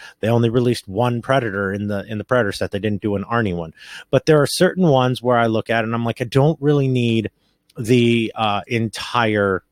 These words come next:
set." Uh, in this instance, the, the, the, the two Funko Pops that I want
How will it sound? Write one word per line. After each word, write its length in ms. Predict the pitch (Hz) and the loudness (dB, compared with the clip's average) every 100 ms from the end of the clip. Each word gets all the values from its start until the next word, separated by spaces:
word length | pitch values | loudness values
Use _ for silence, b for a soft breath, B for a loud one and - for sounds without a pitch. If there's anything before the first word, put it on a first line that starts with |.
| - | -10
set." 380 | - 156 92 - B B B B - | -2 0 0 -6 B B B B -2
Uh, 140 | 123 - | 0 2
in 180 | 143 | 2
this 220 | 147 190 - | 4 4 4
instance, 500 | 127 - 120 113 - | -2 -2 -6 -8 -8
the, 240 | 120 117 113 | -2 -2 -2
the, 340 | 123 113 104 92 _ - | -4 -4 -8 -16 _ -4
the, 220 | 117 98 | -4 -4
the 140 | 107 113 | -4 -6
two 240 | - 180 | -2 0
Funko 480 | 196 - 147 131 120 | 0 2 0 0 -2
Pops 320 | - 117 107 | 0 -2 -2
that 100 | - | -2
I 80 | 110 | 0
want 300 | 107 139 143 | 2 2 0